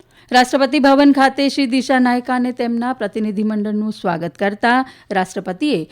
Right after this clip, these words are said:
શ્રીલંકામાં તાજેતરમાં યોજાયેલી ચૂંટણીમાં તેમની જીત બદલ અભિનંદન પાઠવ્યા હતા. રાષ્ટ્રપતિ મુર્મુએ કહ્યું કે શ્રીલંકા ભારતની પાડોશી પ્રથમ નીતિ અને સાગર વિઝનનો મહત્વપૂર્ણ ભાગ છે.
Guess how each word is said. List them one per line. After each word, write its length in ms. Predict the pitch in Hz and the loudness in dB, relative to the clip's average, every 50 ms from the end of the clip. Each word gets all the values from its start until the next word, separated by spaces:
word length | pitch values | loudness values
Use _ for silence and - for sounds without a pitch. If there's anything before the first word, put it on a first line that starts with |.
| - - _ | -16 -20 _
શ્રીલંકામાં 640 | - 285 262 254 254 254 247 254 247 247 254 262 269 | 0 2 2 4 2 2 2 2 2 2 0 0 -2
તાજેતરમાં 640 | - 226 196 175 180 196 190 - 208 196 202 202 | -2 -2 -2 -2 -2 -4 -4 -4 -4 -2 -2 -2
યોજાયેલી 540 | 190 190 180 175 175 214 175 208 196 196 214 | -2 -2 -2 -2 -2 -2 -2 0 0 -2 -4
ચૂંટણીમાં 680 | - - - 262 285 285 - 302 311 285 269 277 285 285 | -4 0 2 2 2 4 4 6 6 6 6 4 2 0
તેમની 320 | 285 - 196 175 175 175 | -2 -4 -4 -2 -4 -4
જીત 220 | 170 190 202 220 202 | -4 -4 -6 -6 -4
બદલ 380 | 180 190 185 180 185 190 196 | -4 -6 -4 -4 -4 -4 -4
અભિનંદન 540 | - - 190 170 175 175 165 170 165 175 170 | -4 -4 -4 -2 0 0 0 -2 -2 -4 -6
પાઠવ્યા 480 | 165 - 170 160 - 185 180 202 185 175 | -6 -8 -10 -8 -8 -10 -8 -6 -6 -6
હતા. 400 | 185 190 - 214 190 175 160 - - _ _ _ _ _ _ _ _ _ _ _ - | -6 -6 -4 -4 -4 -4 -6 -10 -16 _ _ _ _ _ _ _ _ _ _ _ 4
રાષ્ટ્રપતિ 440 | 262 254 247 - 302 247 277 254 294 | 4 4 4 4 0 0 4 6 8
મુર્મુએ 480 | 269 277 285 262 247 269 285 277 277 | 8 10 8 8 8 8 8 8 6
કહ્યું 320 | 277 277 262 240 254 269 254 | 4 2 2 4 6 4 4
કે 140 | - 277 | 4 0
શ્રીલંકા 580 | 262 - - 240 240 240 240 226 - 247 262 269 | 0 0 -2 -2 0 0 -2 -2 -2 0 0 2
ભારતની 640 | 254 214 202 214 214 220 226 220 - 226 240 240 247 | 0 0 -2 -4 -4 -4 -4 -4 -2 -2 0 0 0
પાડોશી 520 | 240 - 208 208 208 226 233 - - 320 | 0 -2 -2 0 2 0 0 0 -2 -2
પ્રથમ 320 | 277 302 294 262 - 277 269 | 0 0 -2 0 4 6 6
નીતિ 480 | 269 269 269 262 - 285 285 294 294 - - - _ | 6 6 4 4 2 2 2 2 0 -6 -14 -12 _
અને 200 | - 214 220 214 | -4 -2 0 -2
સાગર 460 | 202 - - 208 196 202 196 277 302 | -2 -2 -2 -2 -2 2 2 0 0
વિઝનનો 420 | 262 208 214 190 170 190 180 180 185 | 2 -2 -2 -2 -2 -2 -2 -2 -2
મહત્વપૂર્ણ 640 | 180 175 175 175 - - 175 151 - 240 262 240 208 | -2 -2 -2 -4 -6 -8 -8 -4 0 2 2 2 2
ભાગ 260 | 165 160 175 160 165 | 0 -2 -4 -6 -6
છે. 380 | - - - 185 170 165 170 | -4 -4 -4 -4 -4 -6 -8